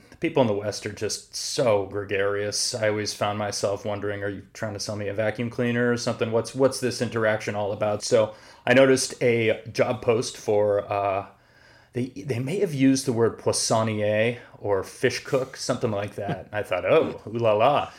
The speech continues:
And I'd been following Rob and, uh, the really, really incredible food he'd been doing at Hugo's for, uh, for years. And I thought, "Wow, this could be an opportunity to live in a city that I love and, and, uh, really learn some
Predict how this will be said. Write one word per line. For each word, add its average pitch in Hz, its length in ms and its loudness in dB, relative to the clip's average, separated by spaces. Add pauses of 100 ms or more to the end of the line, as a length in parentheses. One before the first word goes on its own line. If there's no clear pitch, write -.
(180)
And 135 100 6
I'd 131 140 8
been 123 100 2
following 123 540 4 (100)
Rob 101 400 0 (220)
and, 104 340 -6
uh, 101 200 -2
the 107 100 -4
really, 110 400 2
really 110 340 -2
incredible 107 400 0
food 110 300 -6
he'd 104 180 -10
been 104 140 -8
doing 104 320 -6
at 98 80 -6
Hugo's 101 520 -4
for, 98 360 -4
uh, 92 320 -8 (340)
for 110 160 -6
years. 104 640 -2 (140)
And 104 400 -6
I 104 240 -4
thought, 104 200 0
"Wow, 113 220 0
this 101 160 -8
could 113 140 -6
be 107 160 -4
an 104 80 -4
opportunity 104 640 -6
to 98 260 -2 (880)
live 120 160 2
in 123 80 6
a 117 80 2
city 120 280 0
that 113 140 2
I 104 140 4
love 113 440 0
and, 98 380 -12
and, 98 380 -8
uh, 98 320 -2 (680)
really 127 280 8
learn 117 320 4
some 107 520 -2